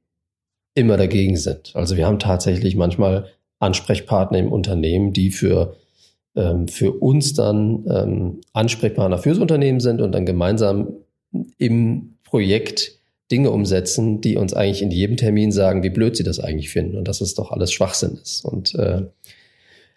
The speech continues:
das, äh, hat in so einem Projekt natürlich überhaupt nichts zu suchen. Ja, und, äh,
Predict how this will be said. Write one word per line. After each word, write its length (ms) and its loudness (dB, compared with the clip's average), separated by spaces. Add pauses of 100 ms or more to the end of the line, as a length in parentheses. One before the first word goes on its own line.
(380)
das, 480 0
äh, 220 2
hat 240 0
in 120 0
so 120 0
einem 120 4
Projekt 260 -4
natürlich 300 -2
überhaupt 340 -4
nichts 280 0
zu 80 2
suchen. 440 2
Ja, 120 -2
und, 260 -2
äh, 280 0